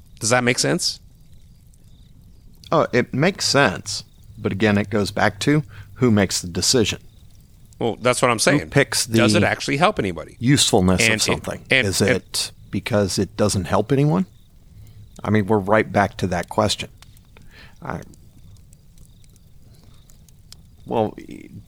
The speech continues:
Speaker 2: depending on what it is, you can, you can phrase it any way you want. You can make anything sound like you can help somebody. A degree in women's studies and you can, or gender studies or whatever it is,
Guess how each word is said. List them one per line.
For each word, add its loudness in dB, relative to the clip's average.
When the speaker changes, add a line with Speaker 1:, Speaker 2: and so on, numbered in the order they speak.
Speaker 2:
depending 0
on 2
what 2
it -2
is, 0
you 0
can, -2
you 2
can 0
phrase 2
it -6
any 2
way 0
you -6
want. 0
You -2
can -2
make -2
anything 0
sound -6
like 0
you -4
can -6
help -2
somebody. -10
A 0
degree 2
in 4
women's 2
studies 0
and -2
you -4
can, -2
or 2
gender 2
studies 2
or 0
whatever -4
it -4
is, 2